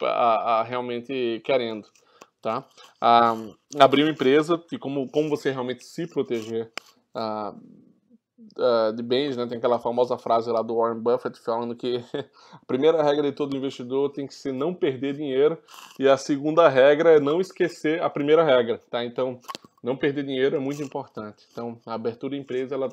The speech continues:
você tem alguns, ah, níveis de proteção que vai, ah, ajudar muito no futuro, tá? Então,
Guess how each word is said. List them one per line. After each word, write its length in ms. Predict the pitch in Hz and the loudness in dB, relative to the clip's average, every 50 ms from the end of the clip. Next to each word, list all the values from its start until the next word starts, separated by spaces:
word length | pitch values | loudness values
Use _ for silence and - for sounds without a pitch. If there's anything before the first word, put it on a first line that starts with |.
| - _ | -8 _
você 220 | 101 120 123 - - | -18 -18 -18 -18 -14
tem 160 | - 135 139 | -12 -10 -8
alguns, 480 | 147 139 127 135 139 135 135 - - _ - - _ _ _ _ _ _ _ - | -8 -8 -8 -10 -10 -10 -12 -14 -20 _ -20 -20 _ _ _ _ _ _ _ -12
ah, 280 | - 127 123 120 120 117 - - - - 143 | -10 -8 -6 -6 -6 -6 -8 -12 -16 -14 -12
níveis 460 | 135 127 151 185 196 175 160 147 131 | -8 -4 -4 -4 -2 -2 -4 -4 -4
de 80 | 139 135 | -6 -8
proteção 640 | - 143 135 - - 127 120 - - 127 127 131 - _ _ _ _ _ _ _ | -6 -6 -8 -6 -6 -12 -12 -12 -14 -14 -14 -14 -18 _ _ _ _ _ _ _
que 480 | - 139 131 131 131 131 131 131 - - - - - - - 147 - | -10 -8 -8 -6 -6 -8 -8 -10 -10 -14 -20 -20 -20 -20 -20 -14 -8
vai, 640 | - 120 120 120 120 120 123 123 123 123 120 120 113 - - - | -6 -4 -2 -2 -4 -4 -4 -6 -8 -8 -8 -10 -12 -14 -14 -12
ah, 500 | - 127 120 113 113 113 107 104 110 131 | -10 -8 -8 -6 -6 -6 -8 -6 -8 -8
ajudar 300 | 120 127 120 123 127 123 | -8 -6 -4 -4 -4 -4
muito 300 | 120 117 120 120 120 117 | -6 -10 -12 -12 -12 -12
no 100 | 117 113 | -14 -14
futuro, 400 | - 127 120 - 117 110 104 107 | -14 -16 -14 -14 -14 -14 -14 -14
tá? 180 | - - 117 | -12 -12 -12
Então, 300 | 120 120 - 123 120 117 | -12 -12 -12 -12 -14 -14